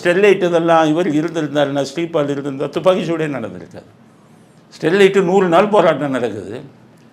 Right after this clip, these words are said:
நூறு நாள் வளர விட்டது காவல்துறையோட தப்பு. ஸ்ரீ-, என்ன பண்ணணும்னா, உளவுத்துறை வச்சு இந்த நூறு நாள் போராட்டத்துல, போராட்டத்துல யார் யார் முக்கிய பங்கு வகிக்கிறாங்க, அதெல்லாம் பார்த்து ஸ்ரீபால் கூப்பிட்டு பேசி அதை சால்வ் பண்ணிடுவார். இதுக்கு மூளை யாருன்னு பார்ப்பாரு,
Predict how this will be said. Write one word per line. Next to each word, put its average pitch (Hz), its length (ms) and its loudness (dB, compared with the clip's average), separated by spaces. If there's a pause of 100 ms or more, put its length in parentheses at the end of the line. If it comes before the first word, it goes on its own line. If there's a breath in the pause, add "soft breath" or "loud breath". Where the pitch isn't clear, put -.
(260 loud breath)
நூறு 214 280 4
நாள் 226 180 6
வளர 202 300 4
விட்டது 196 300 2
காவல்துறையோட 165 720 2
தப்பு. 139 400 -4
ஸ்ரீ-, 123 640 -6
என்ன 147 180 -4
பண்ணணும்னா, 165 400 -2
உளவுத்துறை 156 540 0
வச்சு 123 460 -6 (300 loud breath)
இந்த 151 120 2
நூறு 208 280 4
நாள் 196 180 2
போராட்டத்துல, 175 640 2
போராட்டத்துல 165 600 0
யார் 156 260 2
யார் 143 160 -4
முக்கிய 143 320 -4
பங்கு 143 300 -4
வகிக்கிறாங்க, 131 420 -4
அதெல்லாம் 160 280 -4
பார்த்து 143 360 -2
ஸ்ரீபால் 180 340 -6
கூப்பிட்டு 180 420 -6
பேசி 165 200 -4
அதை 127 240 -4
சால்வ் 123 280 -6
பண்ணிடுவார். - 380 -20 (440 loud breath)
இதுக்கு 147 260 0
மூளை 175 320 8
யாருன்னு 143 420 6
பார்ப்பாரு, 98 360 -6